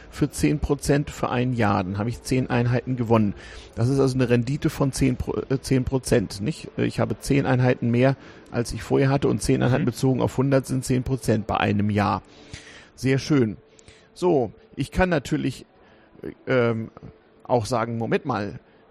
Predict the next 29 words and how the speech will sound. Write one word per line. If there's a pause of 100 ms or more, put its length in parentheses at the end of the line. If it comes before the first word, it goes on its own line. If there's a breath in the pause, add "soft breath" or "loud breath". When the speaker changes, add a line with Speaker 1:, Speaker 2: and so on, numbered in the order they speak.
(160)
Speaker 1:
derjenige,
dem
ich
hier
Geld
leihe,
der
würde
sich
gern
auch
zweihundert
Einheiten
leihen.
Ich
habe
aber
keine
zweihundert
Einheiten. (340 loud breath)
Das
macht
aber
nichts. (340 loud breath)
Ich
leihe
mir
noch
hundert.